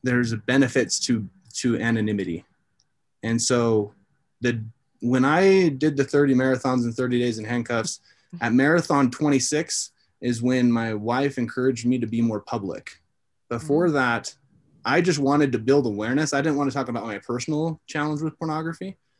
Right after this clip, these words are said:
Speaker 1: I was just trying to push people to fight the new drug.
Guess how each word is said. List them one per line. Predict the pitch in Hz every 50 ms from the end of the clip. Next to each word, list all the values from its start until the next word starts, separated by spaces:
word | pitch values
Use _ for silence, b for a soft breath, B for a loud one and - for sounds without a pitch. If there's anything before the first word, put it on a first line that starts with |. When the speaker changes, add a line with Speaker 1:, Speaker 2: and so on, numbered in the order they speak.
| _ _ _ _ _ _ _ _ B B B B B B B B _ _ _ _ _ -
Speaker 1:
I | 127
was | 139 135
just | 139 131 -
trying | 143 135
to | 123
push | 120 - 147 139 131 - - - - - - _ _ _ _ _ _
people | - 147 139 - 123 113
to | 113 - - 131 120
fight | 117 - 117 113 110
the | - 113
new | 110 104 98
drug. | 90 101 101 95 85 87 85